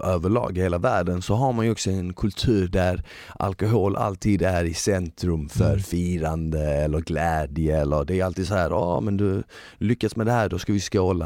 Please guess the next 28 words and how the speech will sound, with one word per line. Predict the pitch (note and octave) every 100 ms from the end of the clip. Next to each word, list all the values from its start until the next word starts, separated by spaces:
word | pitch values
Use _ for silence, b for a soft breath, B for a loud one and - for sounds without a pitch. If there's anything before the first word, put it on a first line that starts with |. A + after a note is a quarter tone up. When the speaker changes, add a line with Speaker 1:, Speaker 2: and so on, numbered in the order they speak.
| D#2
Speaker 1:
Ja, | G2
Speaker 2:
Mm. | A2+
Speaker 1:
men | G2
du |
fyller | - G2 G#2
år, |
Speaker 2:
Mm. | G2
Speaker 1:
då | G2+
ska | E2+ F2+
vi | E2
skåla. | - E2+ E2+ E2+ D#2+
Det | E2
är | G2
Speaker 2:
Mm. | F#2+
Speaker 1:
jul, | F#2 G2 F2
då | E2
ska | -
vi | E2
skåla. | - E2+ D#2 D#2
Nyår." | F#2+ G2 F#2 D#2 B B B B
Så | -
det, | F#2+ A2 G2
det | A2 G#2+
känns | - A#2 G#2+
ju | A2+
också | - G#2+
som | A#2 G#2
att | G2 -